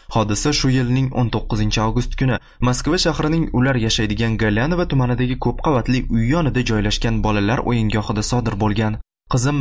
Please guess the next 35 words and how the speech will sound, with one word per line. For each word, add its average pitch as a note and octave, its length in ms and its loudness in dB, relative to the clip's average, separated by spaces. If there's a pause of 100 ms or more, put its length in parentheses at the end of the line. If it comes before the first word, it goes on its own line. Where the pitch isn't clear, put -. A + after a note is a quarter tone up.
maydonchada B2+ 580 0
telefonini B2 540 0
kavlab B2 340 0
o'tirganida A#2 480 -2 (100)
yoniga A#2+ 260 0 (100)
besh C3+ 240 0
yashar D3+ 280 0 (100)
qizcha - 240 -2 (100)
kelgan G#2+ 400 0
va A2 140 2
undan A2 280 -2
qo'lidagi A2 460 -2
kiriyeshka A#2 500 0 (120)
qoq A#2+ 120 0 (120)
nonidan G#2+ 380 0
so'ragan. A2 320 -2 (240)
Qizim B2+ 320 0
beribdi. A2 380 0 (340)
Oradan B2 360 0
bir B2 180 0
necha A#2+ 240 -2
kun B2+ 160 2
o'tib, A#2+ 260 -6
qizim A#2+ 300 0
pastda A#2+ 400 -2
o'tirsa, C3 340 -2 (120)
o'sha D#3+ 260 0
qizcha - 260 -2 (100)
yana B2 240 0
yoniga A2 320 0
borgan. A2 280 0 (320)
Yana D3 160 0 (100)
qoq C3 140 -2 (100)
non B2 200 0
so'ragan. A2 340 0